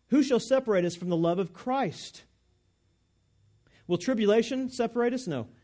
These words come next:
Will distress? No. Will persecution? No. Will famine? No. Will nakedness? No. Will peril? No. Will sword? No. Just as it is written,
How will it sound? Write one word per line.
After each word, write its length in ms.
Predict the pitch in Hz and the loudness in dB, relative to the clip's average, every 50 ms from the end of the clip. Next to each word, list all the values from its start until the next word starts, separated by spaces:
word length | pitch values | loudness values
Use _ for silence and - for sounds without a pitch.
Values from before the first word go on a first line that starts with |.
| _ _ _ _ _ | _ _ _ _ _
Will 120 | - 160 170 | -4 -2 -2
distress? 540 | 165 175 165 - - 214 233 247 226 - - - | 0 -2 -4 -2 -2 0 0 0 -2 -6 -10 -8
No. 260 | 190 185 170 151 135 | -4 -2 0 0 0
Will 140 | 139 151 147 | 0 -2 -2
persecution? 880 | - 214 208 196 - 185 - - 220 233 220 - 247 226 226 220 226 - - | -2 -2 -2 -2 -4 -6 -4 -2 0 0 0 0 -2 -2 -2 -4 -8 -12 -8
No. 360 | - 165 175 175 160 139 120 - - - _ - | -4 -2 0 2 2 0 0 -4 -8 -16 _ -6
Will 140 | 160 160 | -4 -4
famine? 580 | 156 - 214 220 220 226 233 233 226 220 226 - - | -2 -2 -2 0 2 2 2 2 0 -2 -4 -6 -6
No. 300 | 160 170 185 180 165 147 | -4 -2 0 2 2 2
Will 140 | 139 151 151 | 2 2 2
nakedness? 640 | 160 170 196 226 226 247 196 220 226 214 226 - - - | 2 2 2 2 2 0 0 -2 -2 -2 -4 -8 -10 -6
No. 340 | 175 180 185 185 170 147 | -4 -2 0 2 0 0
Will 200 | 123 120 156 165 160 | 0 0 -2 -2 -2
peril? 500 | 165 - 220 226 233 247 247 240 240 - - | -2 -4 -2 0 2 2 2 2 0 -4 -6
No. 300 | 180 185 208 208 196 170 | -2 0 2 4 4 4
Will 160 | 147 156 165 160 | 4 4 2 2
sword? 500 | 165 - - 247 240 247 254 254 254 - - | 0 0 0 4 4 6 4 4 2 -4 -8
No. 440 | - 180 202 226 233 220 170 139 131 | -4 0 0 2 2 2 2 0 0
Just 300 | 120 147 226 254 240 233 - - | 2 2 2 2 2 0 -2 -2
as 180 | 214 196 175 | -2 2 2
it 100 | 208 202 | 2 2
is 120 | 208 175 160 | 2 0 0
written, 360 | 170 202 202 151 147 123 | 0 -2 -2 -2 -6 -8